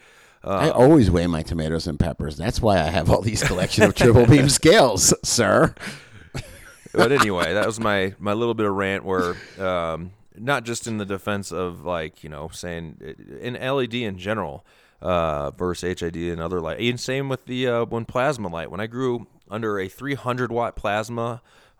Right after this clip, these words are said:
Speaker 1: uh, Great White Shark strain
Speaker 2: Right.
Speaker 1: for f-, olive flowering, that thing was, like, white. <laughs> Like, you could, so much trike production,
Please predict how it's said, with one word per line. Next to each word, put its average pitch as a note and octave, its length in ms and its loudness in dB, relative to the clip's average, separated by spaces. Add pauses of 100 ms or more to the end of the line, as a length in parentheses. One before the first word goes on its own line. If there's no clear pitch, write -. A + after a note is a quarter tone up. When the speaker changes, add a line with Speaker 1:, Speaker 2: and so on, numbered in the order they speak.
(120)
Speaker 1:
uh, F2+ 160 -4
Great G2+ 300 -2
White G#2+ 200 -4
Shark G2 280 -4
strain D2 380 -12 (200)
Speaker 2:
Right. G2 360 6
Speaker 1:
for F#2+ 260 -2
f-, F2+ 160 -10
olive G#2+ 340 2
flowering, E2+ 540 -4 (640)
that A2+ 200 -2
thing G#2 440 -2
was, F#2+ 260 -8
like, F2 260 -6
white. F2+ 720 -6
<laughs> - 60 -20 (320)
Like, - 280 -6
you B2 80 -6
could, C3 280 0 (280)
so - 640 0
much A2 280 -2
trike F#2+ 280 -4
production, E2 540 -6